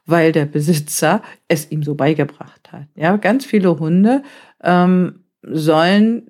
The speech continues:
verstanden haben, wenn sie auf dem freien Feld zurückkommen, auf einer Wiese zurückkommen, ohne Ablenkung, dass das auch gilt, wenn sie mitten im Spiel sind. Das können Hunde nicht.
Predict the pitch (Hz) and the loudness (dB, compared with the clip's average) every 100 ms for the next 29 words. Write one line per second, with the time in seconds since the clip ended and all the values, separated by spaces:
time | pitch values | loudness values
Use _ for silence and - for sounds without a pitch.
0 | - - 165 - 170 220 214 208 208 208 | -16 -6 -4 0 0 -2 0 2 2 2
1 | 214 226 220 208 160 175 175 175 - 165 | 2 2 0 2 0 0 0 0 0 -4
2 | - 151 - 180 208 233 - 180 185 185 | -6 -8 -2 0 0 -2 0 2 2 -2
3 | - 160 185 - 175 175 170 156 190 190 | -6 -4 -4 -2 0 0 -2 -4 0 0
4 | 175 196 190 - 185 180 180 165 - 233 | 2 0 -2 -10 -8 -4 -4 -2 0 2
5 | 240 - 180 - 156 151 147 147 147 - | 2 0 -4 -4 -2 -4 -4 -6 -6 -14
6 | - - 156 165 160 - - 185 233 - | -12 -4 0 0 -2 -6 -2 0 0 -4
7 | - 185 196 214 156 160 156 160 170 - | 0 4 4 2 0 -2 0 -2 -4 -4
8 | 165 151 - - 151 151 147 - 139 139 | -6 -8 -14 -6 -2 0 -2 -6 -16 -16
9 | _ _ _ - 143 - 170 160 151 139 | _ _ _ -6 -6 -2 -2 0 0 -2
10 | 131 135 143 135 - _ | -4 -8 -10 -12 -16 _